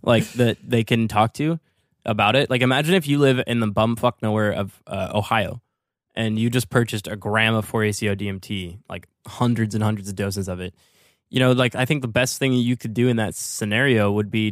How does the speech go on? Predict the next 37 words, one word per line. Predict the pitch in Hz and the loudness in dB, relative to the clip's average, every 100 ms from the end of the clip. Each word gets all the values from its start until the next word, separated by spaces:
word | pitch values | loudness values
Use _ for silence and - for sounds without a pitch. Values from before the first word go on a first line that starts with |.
| - | -4
to | 120 | -8
go | 107 101 117 | -4 0 0
to | |
the | 117 | 0
doctor | 110 95 120 - 104 | -2 0 -2 0 -2
and | 101 98 | -2 -4
explain | 101 - 117 117 | -8 -4 -2 0
that | 101 92 _ - | -2 -6 _ -8
you're | 107 113 113 | 0 2 0
curious | - 113 117 117 | 0 0 0 -2
about | 113 92 | -4 -2
trying | 110 107 98 | -2 -2 -2
mushrooms | 104 107 127 147 - - | -4 -2 -4 -4 -10 -8
and, | 101 98 101 98 - _ _ _ - | -4 -4 -4 -6 -10 _ _ _ -2
um, | 101 95 92 92 90 - _ | 0 2 0 -6 -12 -18 _
you | 117 110 | -2 0
wanna | 110 107 | 0 0
know, | 104 107 104 104 95 _ - | 0 0 0 -2 -4 _ -8
like, | 104 101 - - | -4 -4 -8 -14
i-, | 90 | -10
if | 98 120 117 | -6 -4 -2
any | 120 120 | -2 -2
of | |
the | 113 | -2
things | 110 120 110 | -2 -2 -2
that | 104 | -2
you've | 110 | -4
been | 101 92 | -4 -6
treated | - 113 113 107 | -2 0 0 -2
for | 120 120 | -2 0
in | |
the | 120 | 0
past | 131 156 131 - | 0 2 0 -2
may | 110 107 | -6 -4
be | 104 113 | -2 -2
an | |
issue. | 135 - | -2 -6